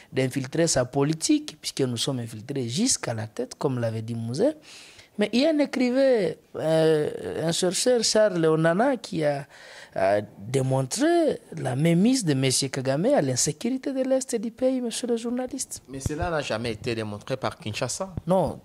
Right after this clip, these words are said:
Speaker 2: Et au-delà de ça, les autorités congolaises continuent à faire, à conjuguer les mêmes efforts ensemble. Et Tshisekedi qui l'appelle, frère, ami, tout ça.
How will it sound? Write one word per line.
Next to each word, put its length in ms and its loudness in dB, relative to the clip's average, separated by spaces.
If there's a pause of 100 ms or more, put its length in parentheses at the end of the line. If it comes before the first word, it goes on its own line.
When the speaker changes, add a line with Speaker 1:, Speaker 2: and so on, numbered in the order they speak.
Speaker 2:
Et 380 0
au-delà 420 2
de 140 -2
ça, 320 2
les 220 -2
autorités 420 -6
congolaises 460 -4
continuent 480 -8
à 100 -2
faire, 420 -6
à 220 -6
conjuguer 480 -8
les 80 -4
mêmes 260 -6
efforts 320 -6
ensemble. 520 -4
Et 60 -2
Tshisekedi 520 -10
qui 140 -6
l'appelle, 400 -4
frère, 420 -4
ami, 320 -12
tout 180 -14
ça. 300 -6